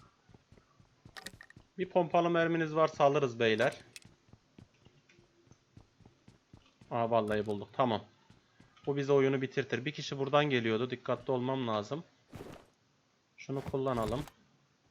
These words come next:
Kapı kapalı olsun. Gördüm.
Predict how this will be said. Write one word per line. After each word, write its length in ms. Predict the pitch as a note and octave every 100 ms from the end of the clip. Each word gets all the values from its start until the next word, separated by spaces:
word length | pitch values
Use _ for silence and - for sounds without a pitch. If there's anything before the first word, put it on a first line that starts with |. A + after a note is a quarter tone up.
| _ _ _
Kapı 240 | - B2+
kapalı 380 | C3 B2+ C3+ B2+
olsun. 340 | A#2 - C3 D3+ _ - - - - _ _ _ _ _ _ _ _ _ _ _ _ _ _ _ _ _ _ _ _ _ _ _ _ -
Gördüm. 400 | A#2+ A2 B2